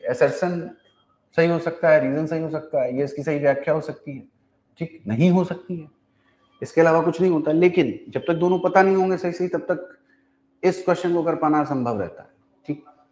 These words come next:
उसका तरीका मैं बता दूंगा कि reason, कभी-कभी reason बिल्कुल फालतू लिखा होता है, उसका ऊपर वाली बात से कोई लेना देना नहीं होता। assertion बिल्कुल एकदम लिख देंगे, "स्वच्छ पर्यावरण मानव स्वास्थ्य के लिए बहुत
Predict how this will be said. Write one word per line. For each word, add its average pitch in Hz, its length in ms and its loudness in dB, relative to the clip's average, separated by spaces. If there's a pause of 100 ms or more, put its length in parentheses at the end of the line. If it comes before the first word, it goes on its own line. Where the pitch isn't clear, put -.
(400)
उसका 143 200 -8
तरीका 170 340 -2
मैं 151 140 0
बता 113 200 -2
दूंगा 92 300 -10 (280)
कि 147 80 2
reason, 147 340 4
कभी-कभी 175 480 0
reason 185 300 0
बिल्कुल 185 240 0
फालतू 175 300 2
लिखा 156 200 -4
होता 101 280 -6
है, 107 120 -6
उसका 123 200 -8
ऊपर 165 340 -4
वाली 175 180 0
बात 165 240 -2
से 170 60 -10
कोई 190 280 0
लेना 170 160 4
देना 139 200 2
नहीं 120 180 2
होता। 95 300 -12 (420)
assertion 165 400 2
बिल्कुल 175 560 0 (100)
एकदम 165 360 2 (520)
लिख 165 160 4
देंगे, 139 420 0 (420)
"स्वच्छ 185 320 2
पर्यावरण 165 580 2
मानव 151 580 2
स्वास्थ्य 131 340 0
के 143 60 -4
लिए 135 140 0
बहुत 117 320 -4